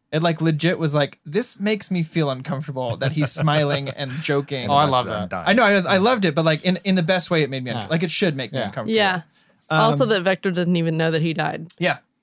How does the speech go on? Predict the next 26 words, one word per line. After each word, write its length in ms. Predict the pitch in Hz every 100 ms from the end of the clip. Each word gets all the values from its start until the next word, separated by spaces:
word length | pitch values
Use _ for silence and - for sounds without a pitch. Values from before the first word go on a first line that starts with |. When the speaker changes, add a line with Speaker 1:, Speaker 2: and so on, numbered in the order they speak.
| _ _ -
Speaker 1:
Vector 200 | 139 143
has 40 | 185
Speaker 5:
Like, 100 | 175
Speaker 1:
no 60 |
Speaker 5:
at 40 | 180
all. 100 | 170
Speaker 1:
idea. 180 | 151 151 _ -
Yeah. 200 | 110 107 _ _ _ _ _ _ - 151 143 143
Um, 220 | 139 135 139 _ _ _ _
the 160 | 156 151
only 340 | 175 196 190
other 140 | 175 170
part 180 | 160
I 60 | 147
wanted 260 | 143 139 135
to 40 |
talk 180 | 143 135
about, 340 | 135 127 110 _ -
uh, 160 | 123 117
or 140 | 156
just 180 | 165 160
mention 300 | 151 147 143
at 120 | 120
least, 320 | 131 123 - -
is 400 | 143 135 131 - _ _ _ _ -
when 580 | 147 147 143 139 135